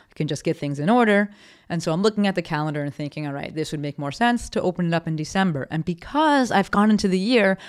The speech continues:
with not anything else on the calendar besides my typical appointments, and I've closed off some days, and I'm not recording any episodes or anything like that, or any new, um, any new, uh, joint episodes or episodes with a guest,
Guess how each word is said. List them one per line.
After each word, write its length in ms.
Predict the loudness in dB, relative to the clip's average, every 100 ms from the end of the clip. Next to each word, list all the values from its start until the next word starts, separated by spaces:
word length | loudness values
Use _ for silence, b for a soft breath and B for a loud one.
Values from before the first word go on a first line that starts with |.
| B
with 180 | 2 4
not 360 | 4 4 2 _
anything 340 | 4 4 6 6
else 200 | 4 4
on 240 | 4 4
the 240 | 4 2 -2 -4
calendar 360 | 2 4 4
besides 260 | 2 0 0
my 100 | 0
typical 380 | -2 -2 0 0
appointments, 560 | 0 0 0 0 -2
and 100 | -2
I've 140 | -2 2
closed 280 | 2 4 2
off 140 | 0
some 200 | -4 -8
days, 500 | 0 2 2 -2 -10 b b b b -8
and 80 | -2
I'm 80 |
not 120 | -2 -2
recording 340 | 0 2 4
any 120 | 6
episodes 460 | 4 2 0 0 0
or 40 |
anything 180 | -2 -4
like 140 | -2
that, 180 | 2 4
or 20 |
any 160 | 4 4
new, 340 | 4 2 0 -4
um, 400 | -8 -8 -10 -14 _ b b b b b
any 200 | -2 0
new, 360 | 2 2 2 0
uh, 520 | -2 -2 -4 -6 -10 -16 -10
joint 320 | -2 0 2
episodes 520 | 0 0 -4 -4 -4
or 200 | -4 -2
episodes 440 | -2 -4 -4 -6 -4
with 320 | -6 -8 -16
a 40 | -6
guest, 460 | 2 4 2 -2